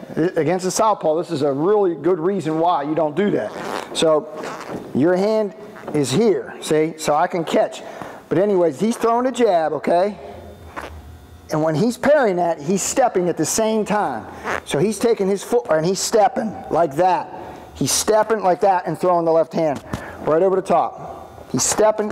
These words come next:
and he's throwing the left hand right over the top. He's gonna step and shoot.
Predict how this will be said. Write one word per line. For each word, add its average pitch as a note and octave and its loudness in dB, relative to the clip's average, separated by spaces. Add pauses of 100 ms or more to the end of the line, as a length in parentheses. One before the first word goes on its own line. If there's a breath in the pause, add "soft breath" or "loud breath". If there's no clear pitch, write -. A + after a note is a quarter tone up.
and E3+ 0
he's D3+ -2
throwing F3 2
the D#3+ 2
left D#3+ 0
hand D3+ 0
right D#3 4
over D3 2
the C#3+ -2
top. - -4
He's - -2
gonna C#3+ 0
step - 0 (640)
and E3+ -2
shoot. E3 0